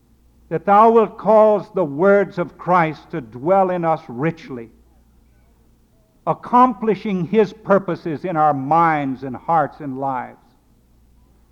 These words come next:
Help us to show to the world what real Christians are like, that we are committed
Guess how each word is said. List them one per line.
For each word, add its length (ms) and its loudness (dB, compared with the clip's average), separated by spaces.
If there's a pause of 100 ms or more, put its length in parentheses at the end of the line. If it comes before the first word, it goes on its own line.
(160)
Help 400 2
us 160 -4
to 160 -4
show 380 4
to 140 -6
the 120 0
world 500 4
what 320 0
real 340 2
Christians 560 -6
are 120 -6
like, 340 -6 (1500)
that 140 -20
we 200 -4
are 80 0
committed 640 -6